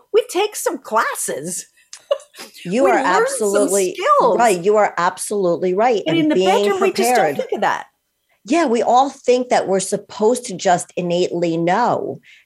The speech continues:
Speaker 2: And thank God there's somebody like you who's out there teaching these skills to women who
Speaker 1: Yeah.
Speaker 2: really want to learn them. And, you know, I'm, I'm grateful that I met you and that you're out there helping so many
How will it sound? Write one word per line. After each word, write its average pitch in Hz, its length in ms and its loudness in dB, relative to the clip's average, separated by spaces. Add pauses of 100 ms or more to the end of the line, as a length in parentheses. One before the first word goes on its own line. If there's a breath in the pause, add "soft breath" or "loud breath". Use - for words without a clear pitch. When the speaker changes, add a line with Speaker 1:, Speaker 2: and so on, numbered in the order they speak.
(100)
Speaker 2:
And 185 180 -2
thank 196 220 0
God 190 180 2
there's 180 220 -2
somebody 196 300 2
like 190 320 0
you 285 160 -2
who's 165 280 -12
out 185 200 0
there 170 240 0
teaching 147 640 -4
these 156 240 -2
skills 240 540 0
to - 160 -10
women 160 560 0 (400 loud breath)
who 294 140 0
Speaker 1:
Yeah. 254 60 2
Speaker 2:
really 294 240 2
want 226 380 0 (140)
to 220 120 -4
learn 247 360 0
them. 139 360 -2 (120)
And, 170 400 0 (140)
you 196 120 -2
know, 170 520 0
I'm, 196 340 -2 (600)
I'm 226 160 -2
grateful 202 440 0
that 165 160 2
I 160 100 2
met 180 260 2
you 185 300 2
and 175 240 -2
that 175 240 0
you're 180 160 0
out 175 220 0
there 175 220 2
helping 175 440 -2
so 165 440 0
many 165 520 -2